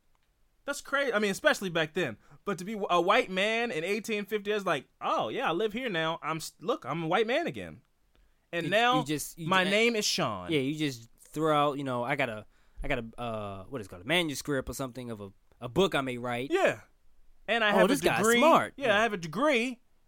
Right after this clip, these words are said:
Speaker 1: You don't need, even need to see the degree. You can't Google them to see if it's true. It's like,
Speaker 2: Mm-hmm.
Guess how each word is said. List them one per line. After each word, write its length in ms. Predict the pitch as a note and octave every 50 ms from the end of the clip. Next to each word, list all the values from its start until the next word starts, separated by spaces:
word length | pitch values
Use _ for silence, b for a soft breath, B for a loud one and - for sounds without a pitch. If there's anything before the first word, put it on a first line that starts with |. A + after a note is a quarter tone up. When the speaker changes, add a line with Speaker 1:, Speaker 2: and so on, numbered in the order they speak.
| _ _ _ _
Speaker 1:
You 100 | - A3
don't 100 | A3+ G#3
need, 160 | G3+ G3 F3 F3+
even 120 | E3 E3+
need 140 | F3 E3+ C#3
to 60 | -
see 220 | - - D4 C#4+
the 100 | G3+ F#3
degree. 320 | D#3 D#3 C#3+ C#3+ E3+ F#3 F3+
You 140 | E3+ F3+ E3+
can't 260 | G3+ G3+ F3+ C#3+ C3+
Google 280 | D3+ F#3+ F#3+ F#3 F#3 F#3+
them 140 | F#3+ F#3 E3+
to 40 | D3+
see 180 | - - F#3+
if 80 | E3+ D3+
it's 120 | C3+ -
true. 200 | - - F#3+ G3
It's 100 | G3+ E3
like, 140 | D#3+ C#3 A#2
Speaker 2:
Mm-hmm. 140 | A#2 A#2